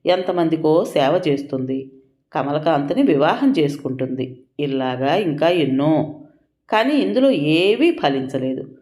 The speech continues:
కమలకాంత్ తను కలిసి బీఏ వరకు చదువుకున్నారు. ఆ రోజుల్లో తరచూ కలుసుకుంటూనే ఉండేవాళ్ళు. ఎక్కువ చనువు లేకపోయినా తగినంత పరిచయం ఉండేది.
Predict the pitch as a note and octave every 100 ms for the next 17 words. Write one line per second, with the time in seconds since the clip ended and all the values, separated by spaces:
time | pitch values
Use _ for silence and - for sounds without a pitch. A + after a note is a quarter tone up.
0 | _ _ _ _ - C3+ C#3 C#3+ C#3 C3+
1 | C#3 D3+ C#3+ C3+ C#3+ C#3+ D3 D3+ D#4+ D3+
2 | D3 D#3 C#3+ C#3 C#3+ G#3+ E3+ C#3 B2 C3+
3 | B2 B2+ D3 - _ _ _ _ _ -
4 | C#3+ F3+ G#3+ B3 C4+ A#3 E3 C#3 D3 D3
5 | - - B2 B2+ C#4 C#4 C#3 C3+ - C#3+
6 | C3+ C3+ C#3+ F3+ C#3 C3 B2 B2 B2+ -
7 | _ _ _ - - F#4+ D#4+ E4 E4 F4+
8 | G#3 G3 E3 E3+ E3 E3 B3 F4 E3+ D#3
9 | D#3 D3 C#3+ E3 C3 - A3 F#3+ B2 B2+
10 | B2 -